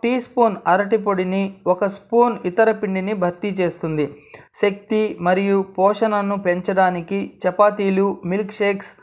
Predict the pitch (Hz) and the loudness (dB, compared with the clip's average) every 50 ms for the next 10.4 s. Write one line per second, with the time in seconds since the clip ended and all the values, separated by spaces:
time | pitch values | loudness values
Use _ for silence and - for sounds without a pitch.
0 | - - - _ _ - 180 196 202 202 202 196 175 180 175 165 185 196 208 214 | -20 -20 -20 _ _ 2 2 4 4 4 4 2 2 0 -2 0 2 2 4 4
1 | 220 220 214 214 202 190 190 185 180 - - 180 185 196 208 208 202 202 196 - | 4 4 4 4 4 2 2 -2 -2 0 2 4 4 6 6 4 4 2 0 -2
2 | 190 185 175 180 180 180 180 196 214 202 - - - - _ _ - 185 196 202 | -2 0 0 0 0 2 2 4 4 4 2 0 -6 -18 _ _ -4 -2 -2 -2
3 | 202 - - 220 208 220 214 196 170 - - - - - - _ _ 160 170 214 | -2 -2 0 0 2 0 0 -2 -4 -6 -10 -18 -20 -20 -20 _ _ 0 4 4
4 | 233 233 269 277 269 - - 233 196 - - - 202 196 196 220 214 190 - - | 4 4 4 2 2 0 -2 -4 -4 -2 0 2 2 2 2 2 0 0 -2 -2
5 | - 175 180 185 185 185 - 185 185 - - 226 208 196 196 202 202 202 202 208 | 0 0 0 0 0 0 0 0 0 0 0 0 2 2 2 2 2 2 0 0
6 | 202 - - - - 175 185 202 220 226 220 214 190 175 - - - 160 180 190 | -2 -4 -6 2 4 6 6 8 6 6 6 6 4 4 2 0 -4 -4 -4 -2
7 | 202 202 208 202 - - - 208 214 220 220 208 185 - - 156 170 185 190 196 | 0 0 -2 -2 -4 -4 -2 0 2 4 4 4 4 4 4 2 2 2 2 0
8 | 220 202 202 190 180 180 180 170 170 170 170 170 - 185 185 185 - - - - | -2 0 0 -2 -2 0 0 0 0 -2 -2 -4 -4 -4 -4 -4 -6 -10 -18 -20
9 | - - - _ 170 180 180 214 196 - - - 151 160 170 185 202 214 220 214 | -20 -20 -4 _ 0 2 6 6 4 4 2 2 2 4 4 6 4 4 4 2
10 | 208 196 190 185 185 202 220 | 2 2 0 2 4 4 4